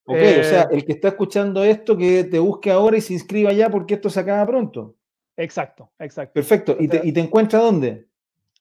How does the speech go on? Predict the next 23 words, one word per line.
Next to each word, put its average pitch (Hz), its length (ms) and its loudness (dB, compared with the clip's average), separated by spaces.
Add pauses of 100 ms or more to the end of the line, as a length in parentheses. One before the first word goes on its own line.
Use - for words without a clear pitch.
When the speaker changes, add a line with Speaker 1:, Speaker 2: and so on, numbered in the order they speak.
(420)
Speaker 2:
Bueno, 208 260 0
puede 220 220 6
ir 247 140 2
a 240 240 4
academia 240 680 0 (280)
punto 226 500 -4
cesar 214 420 -8
castro 208 520 -4
v 202 360 0
punto 226 280 -6
com, 175 260 -8 (500)
¿ok? 165 120 -10
Y 185 200 0
ahí 180 80 4
Speaker 1:
Ok. 180 40 2
Speaker 2:
le 185 80 2
va 180 40 2
a 180 60 0
salir 185 260 -2
la, 185 200 2
la 180 120 -2
landing 185 320 0
page. 208 220 -2